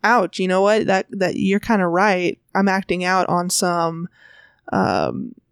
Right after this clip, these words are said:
insecurities I have. Let me go check that and see what's going on." Um, that's different than, "Hey, I know better than you.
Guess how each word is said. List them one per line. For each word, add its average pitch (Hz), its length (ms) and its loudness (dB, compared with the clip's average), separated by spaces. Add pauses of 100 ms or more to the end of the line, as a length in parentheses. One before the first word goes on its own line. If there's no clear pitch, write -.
(300)
insecurities 202 680 0
I 165 100 2
have. 113 600 -2
Let 202 120 0
me 202 80 2
go 202 100 2
check 180 280 -4
that 170 160 -2
and 185 120 -4
see 180 120 -2
what's 170 160 -2
going - 220 -2
on." - 440 -2 (640)
Um, 180 460 0
that's 220 320 -2
different 220 520 0
than, 180 300 -2
"Hey, 185 520 0 (480)
I 226 560 2 (340)
know 185 360 2
better 147 380 0
than 214 160 0
you. 196 440 0